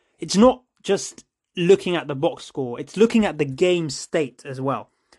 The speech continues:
And he's the kind of, kind of pull the Raptors out of a hole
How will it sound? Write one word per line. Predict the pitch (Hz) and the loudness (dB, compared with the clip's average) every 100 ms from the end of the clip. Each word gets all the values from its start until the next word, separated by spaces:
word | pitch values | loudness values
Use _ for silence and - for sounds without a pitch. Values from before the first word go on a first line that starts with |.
| _ | _
And | 165 165 | -6 -4
he's | 156 214 | -2 0
the | 220 | 2
kind | 208 180 | 0 0
of, | |
kind | - 175 | -2 -2
of | 143 - | -2 -8
pull | - 190 175 | 2 2 4
the | 156 | 2
Raptors | 156 139 - 156 135 - _ _ _ _ | 2 0 -4 -4 -4 -6 _ _ _ _
out | 156 | -2
of | 151 | 0
a | 139 | -2
hole | - 156 143 123 | 0 0 2 -2